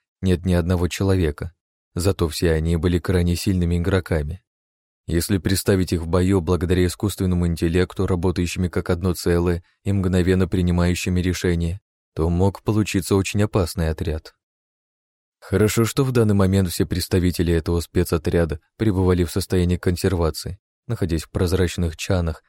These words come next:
заполненных неизвестной жидкостью. Парень подумал уничтожить их, но существа являлись игроками, а значит, вполне могли успеть прийти в себя и среагировать.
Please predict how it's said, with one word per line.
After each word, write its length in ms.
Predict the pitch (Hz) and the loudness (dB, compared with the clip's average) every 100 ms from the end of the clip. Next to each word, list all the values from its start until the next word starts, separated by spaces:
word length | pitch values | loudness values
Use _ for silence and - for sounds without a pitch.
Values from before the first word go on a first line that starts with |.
| - | -6
заполненных 640 | 95 98 90 85 85 82 92 | -2 0 0 0 0 -2 -2
неизвестной 520 | 87 80 85 - 90 | -2 0 -2 -2 -2
жидкостью. 600 | 85 - 80 - - - _ _ _ _ _ _ _ | -2 -4 -6 -6 -12 -14 _ _ _ _ _ _ _
Парень 380 | 90 101 104 107 | 2 4 2 2
подумал 380 | 107 98 104 107 | 0 2 2 2
уничтожить 640 | 101 - 104 123 90 - | 2 0 0 0 -2 -6
их, 200 | 76 - _ _ _ | -12 -14 _ _ _
но 260 | 85 90 87 | -2 0 2
существа 580 | - 90 92 - 104 104 | 0 -2 -2 -2 2 2
являлись 560 | 87 80 87 85 - | 2 2 0 0 -2
игроками, 600 | 90 92 92 120 90 76 - _ _ _ - | -2 0 0 0 -2 -4 -12 _ _ _ -4
а 140 | 82 | -2
значит, 340 | 82 95 95 | 0 0 0
вполне 340 | - 95 85 90 | -2 0 2 2
могли 260 | 95 90 | 2 2
успеть 360 | 90 - 90 80 | 0 0 -2 -2
прийти 320 | 87 85 90 | -2 -2 -2
в 80 | 76 | -2
себя 300 | 82 80 82 | -2 0 0
и 60 | 87 | 0
среагировать. 840 | 87 95 104 87 78 78 76 | 0 -2 0 -2 -2 -4 -8